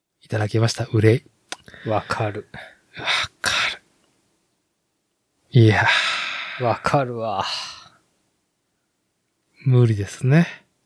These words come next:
Speaker 2: ね。
Speaker 1: いやー。
Speaker 2: 本当、
Speaker 1: はい。
Speaker 2: あの、年寄りがね、
Speaker 1: はい。
Speaker 2: 水戸黄門しか見なくなる気持ちがわかる。
Speaker 1: わ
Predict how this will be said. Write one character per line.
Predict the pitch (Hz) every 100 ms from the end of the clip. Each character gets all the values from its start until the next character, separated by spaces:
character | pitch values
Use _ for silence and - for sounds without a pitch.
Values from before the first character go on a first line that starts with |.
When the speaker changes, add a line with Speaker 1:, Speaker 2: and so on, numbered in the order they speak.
| _
Speaker 2:
ね。 | 113 113 131 147 - _ _ _ _ _ _ 170 _ _ _ _ _ _ _ _ _ _ _ _ _ _
Speaker 1:
い | 131
や | 123 120 117 113
ー。 |
Speaker 2:
本 | 110
当、 | 107 107 113 - _ _ -
Speaker 1:
は | 127
い。 | 131
Speaker 2:
あ | 131
の、 | 131 131 -
年 | - 131 202
寄 | 220
り | 151
が | 104
ね、 | 98 165 - - - - - _ _ -
Speaker 1:
は | 127 113
い。 |
Speaker 2:
水 | 123 117
戸 | 175
黄 | 202 208
門 | 214 220
し |
か | -
見 | 165 160
な | 190
く | 135
な | 127
る | 127
気 | -
持 | 113
ち | 110
が | 107
わ | 101 98
か | 147
る。 | 143 - - _ _ - - - _ - - - - - - _ _ _
Speaker 1:
わ | -